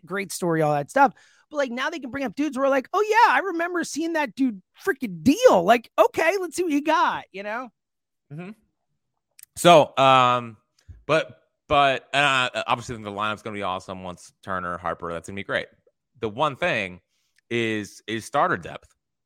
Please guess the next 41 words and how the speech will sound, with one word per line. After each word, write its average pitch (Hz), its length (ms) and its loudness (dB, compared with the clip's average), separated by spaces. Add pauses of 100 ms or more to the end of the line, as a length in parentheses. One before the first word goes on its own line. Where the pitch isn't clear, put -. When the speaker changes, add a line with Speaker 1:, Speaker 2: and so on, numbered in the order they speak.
(560)
Speaker 2:
Like, 120 120 -6
if 117 80 -8
these 135 200 -8
Speaker 1:
Which 160 100 0
Speaker 2:
guys 139 100 0
go - 80 -2
Speaker 1:
we've 135 80 0
said 160 100 2
Speaker 2:
down - 160 2
Speaker 1:
the 175 140 0
whole 190 220 0
time. 151 460 -4 (340)
Speaker 2:
and 117 480 0
it's, 110 560 -4
it's 104 380 -8
Wheeler, 143 440 -6
Nola, 113 600 -6 (220)
we'll 101 100 -12
see. 123 320 -8
I 82 40 -20
mean, 92 160 -14
hopefully 107 280 -6
Ranger's 101 360 -8
okay. 90 400 -6 (420)
Taijuan 143 240 2
Walker's 113 380 -4 (280)
good, 107 200 -4 (100)
you 104 80 -18
know, 98 400 -4
a, 90 60 0
a - 20 -4
high 117 280 2
end 113 160 -8
four, 110 220 -8
low 98 200 -8
end 107 120 -14
three. 80 240 -16 (480)
And 123 160 -6
then 135 180 0
it's 131 440 -6 (140)
Falter 127 760 -4